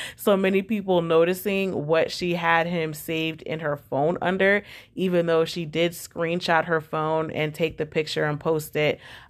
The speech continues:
um, promoting for the night. So I don't know, it might have been a little slip there. Um, something she wasn't ready for fans to see,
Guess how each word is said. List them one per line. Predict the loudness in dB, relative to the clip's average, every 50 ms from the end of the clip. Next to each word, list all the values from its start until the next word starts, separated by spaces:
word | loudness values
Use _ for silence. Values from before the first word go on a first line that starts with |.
| _ 2
um, | 4 4 4 4 2 -2
promoting | -4 -2 -2 0 2 0 0 0 0 -4
for | -2 -4 -2
the | -2 -2
night. | -2 0 0 2 0 0 -2 -6
So | -4 2 4 6 6 6 6 4 2 2
I | 2 2
don't | 2 2 2 2
know, | 2 4 4
it | 2
might | 2 0 -2
have | -2 -2
been | -4 -6
a | -4
little | -4 -4 -4 -6
slip | -8 -10 -14 -6 -2 0 0 0 0 -4 -4
there. | 0 2 4 6 6 6 4 4 2 0 -4 -14 -20 -20 -20 -20 _ -4 0
Um, | 0 2 2 2 2 2 0 -2 -6 -6
something | -6 -6 -4 -2 -4 -6 -6
she | -4 -6 -4
wasn't | 0 0 0 0 0 0 2
ready | 2 2 2 0
for | 0 -2 -2 -2
fans | -2 -2 -2 0 0 0 -2 -4 -8 -10
to | -8 -8 -8
see, | -6 -6 -4 -2 -2 0 -2 -2